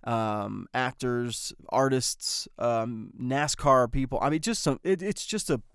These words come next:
a potpourri of really, really interesting people.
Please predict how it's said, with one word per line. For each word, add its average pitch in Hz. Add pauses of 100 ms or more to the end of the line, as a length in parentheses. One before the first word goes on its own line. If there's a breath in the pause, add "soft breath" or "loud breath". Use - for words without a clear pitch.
(320 loud breath)
a 123
potpourri 147
of 110
really, 151
really 135
interesting 127
people. 123